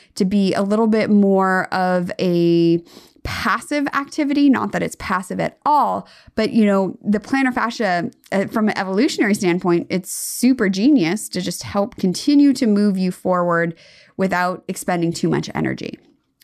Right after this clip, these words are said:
So then what causes it to be inflamed? This is where research is newer and our understanding of it is a little bit different.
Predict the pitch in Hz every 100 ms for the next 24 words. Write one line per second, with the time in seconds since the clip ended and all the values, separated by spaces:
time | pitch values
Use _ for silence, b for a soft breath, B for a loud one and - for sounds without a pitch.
0 | - - - 247 247 - 220 247 254 240
1 | 262 - - 220 233 220 214 - - 196
2 | 180 - 170 170 - - 262 208 160 180
3 | 277 - B B B B 320 - 392 233
4 | 233 233 226 220 B 208 254 302 - 269
5 | 269 247 208 196 - 113 202 220 240 285
6 | 285 277 262 202 - 247 233 233 220 214
7 | 196 185 - 196 196 190 214 220 185 -
8 | 175 170 185 - 60 58 -